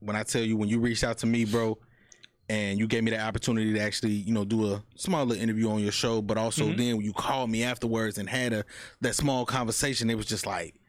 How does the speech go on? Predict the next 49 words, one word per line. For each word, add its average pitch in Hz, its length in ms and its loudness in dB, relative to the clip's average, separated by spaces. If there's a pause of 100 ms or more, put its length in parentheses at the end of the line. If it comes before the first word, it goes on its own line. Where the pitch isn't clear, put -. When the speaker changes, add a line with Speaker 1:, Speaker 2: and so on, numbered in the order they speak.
(200)
Speaker 1:
that 98 120 -4
shit - 160 -2
was 87 120 -10
the - 80 -12
world 101 480 -4
to - 80 -12
me, 87 180 -12
bro. 90 160 -10
Speaker 2:
Oh, - 140 -18
Speaker 1:
Seriously. 113 440 -2
Speaker 2:
no 113 60 -8
doubt. 117 200 -2
Speaker 1:
That 117 120 0
shit 123 120 0
was 107 100 0
Speaker 2:
No 95 60 -4
Speaker 1:
the 95 40 -2
Speaker 2:
doubt. 113 60 2
Speaker 1:
world. 120 140 2
I'm 120 220 0
like, 107 200 0
man, 110 180 0
I, - 420 -6
I - 40 0
ran 170 300 4
and 165 80 -2
told 196 240 2
the 180 40 4
wife, 190 320 0
like, 127 320 0
Speaker 2:
<laughs> 156 460 0
Speaker 1:
"Man, 151 320 2
you, 143 180 0 (600)
you 120 100 0
know, - 100 0
Sean, 123 220 -2
they 180 140 2
just 160 160 2
hit 175 100 2
me 185 80 2
on 170 80 0
the 165 60 0
phone. 208 460 2
We 202 40 4
was 196 120 2
just 190 120 0
talking 220 340 2 (100)
Speaker 2:
<laughs> - 80 -6
Speaker 1:
there 175 280 2